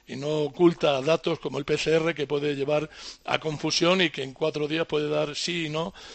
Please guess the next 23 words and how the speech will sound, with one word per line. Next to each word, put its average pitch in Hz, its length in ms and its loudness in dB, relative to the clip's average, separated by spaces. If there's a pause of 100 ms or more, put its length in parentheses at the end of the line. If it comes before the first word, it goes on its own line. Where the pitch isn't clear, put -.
(120)
eh, 127 100 -10
de 135 120 -6
manera, 139 640 -4
eh, 131 420 -8 (160)
indiferente. 135 680 -8 (360)
Estas 165 280 8
pruebas 180 260 8
moleculares 170 560 2
son, 175 320 -2
insisto, - 540 -6
cien 170 240 -4
por 156 160 -2
cien 170 180 0
fiables. 180 540 2 (340)
La - 160 0
Federación 147 580 -2
Española 160 340 -4
de 151 60 -4
Fútbol, 170 280 -2
a 151 60 -2
través 147 200 -6
de 147 80 -4
la, 147 220 -2